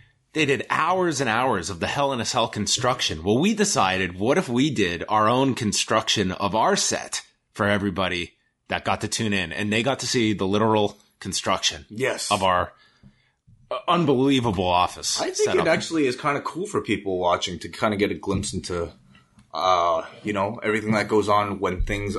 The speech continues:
Speaker 2: aren't supposed to be recorded.
Speaker 1: Yeah, we needed an extension cord and everyone got to see that. So, uh, we have many people joining us, uh, and others that are listening to this on Monday morning. Welcome, everybody.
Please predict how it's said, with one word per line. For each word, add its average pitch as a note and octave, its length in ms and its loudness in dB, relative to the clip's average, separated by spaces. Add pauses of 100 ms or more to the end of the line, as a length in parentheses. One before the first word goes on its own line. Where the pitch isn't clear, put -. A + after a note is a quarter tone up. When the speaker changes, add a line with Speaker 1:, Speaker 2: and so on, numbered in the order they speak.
Speaker 2:
aren't F#2 220 0
supposed - 360 -6
to D#2 60 -16
be D2+ 300 -4 (160)
recorded. D#2+ 600 -2
Speaker 1:
Yeah, E2 200 0
we D#2+ 260 -4 (480)
needed B2+ 320 2
an A#2+ 140 2
extension B2 480 -2
cord B2 240 0
and G#2+ 60 0
everyone G#2+ 200 2
got G#2 180 0
to - 60 -4
see G#2 200 0
that. F2 300 -2
So, F2+ 340 0 (260)
uh, G2 200 2
we A#2 100 2
have A2 80 0
many D3+ 160 2
people D#3+ 260 0
joining D3 380 2
us, - 320 0 (180)
uh, G2 240 2
and A#2 100 -2
others B2+ 360 2
that A2 280 0
are G#2+ 380 2 (240)
listening G#2+ 340 0
to A2+ 100 -2
this A#2 200 2
on G#2 280 0 (100)
Monday G#2+ 240 2
morning. A2 360 0
Welcome, C3 540 0
everybody. A2 600 -2